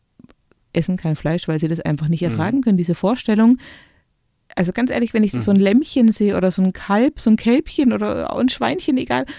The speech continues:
Speaker 1: auch in groß, in klein, egal was, wenn
Speaker 2: Aber
Speaker 1: ich
Speaker 2: du
Speaker 1: mir
Speaker 2: musst ja
Speaker 1: vorstelle,
Speaker 2: nicht nur
Speaker 1: irgendeiner
Speaker 2: Babytiere essen, du kannst ja auch ein Rind essen.
Speaker 1: Richtig, aber egal, ob klein, ob groß, die
Speaker 2: Okay.
Speaker 1: gucken mich mit ihren trauen-, mit ihren treuen Augen an und ich stell mir vor, da ist einer, der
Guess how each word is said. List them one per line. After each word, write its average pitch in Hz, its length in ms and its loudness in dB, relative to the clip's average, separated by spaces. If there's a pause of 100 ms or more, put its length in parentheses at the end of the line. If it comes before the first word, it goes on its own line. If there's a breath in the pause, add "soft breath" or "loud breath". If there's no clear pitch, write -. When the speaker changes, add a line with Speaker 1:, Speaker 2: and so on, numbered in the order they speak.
(160 loud breath)
Speaker 1:
auch 214 160 0
in 226 100 2
groß, 277 300 -2
in 233 100 0
klein, 233 240 -2
egal 247 320 0
was, 285 180 -4
wenn 226 100 0
Speaker 2:
Aber 226 80 6
Speaker 1:
ich 208 40 2
Speaker 2:
du 208 60 2
Speaker 1:
mir 127 60 0
Speaker 2:
musst 247 160 2
ja 262 100 0
Speaker 1:
vorstelle, 254 60 2
Speaker 2:
nicht 240 120 4
nur 120 100 2
Speaker 1:
irgendeiner 220 200 4
Speaker 2:
Babytiere 117 400 -2
essen, 110 220 -8
du 113 40 -12
kannst 110 220 -8
ja 107 80 -8
auch 98 100 -14
ein 104 120 -10
Rind 123 340 -4
essen. 104 260 -12 (840)
Speaker 1:
Richtig, 202 580 0
aber 196 220 0
egal, 202 380 0
ob - 160 -8
klein, 208 260 2
ob 202 160 -6
groß, 226 460 0 (380)
die 202 60 -2
Speaker 2:
Okay. - 80 -8
Speaker 1:
gucken 240 200 6
mich 233 160 4
mit 214 200 2
ihren 208 240 0
trauen-, 214 400 2 (240)
mit 196 200 0
ihren 196 160 -2
treuen 196 360 2 (400)
Augen 214 320 2
an 214 200 -2
und 208 220 -4
ich - 180 -6
stell 202 160 -2
mir 202 140 0
vor, 214 140 -6
da 208 100 -4
ist - 180 -6
einer, 202 200 -2
der 196 160 -2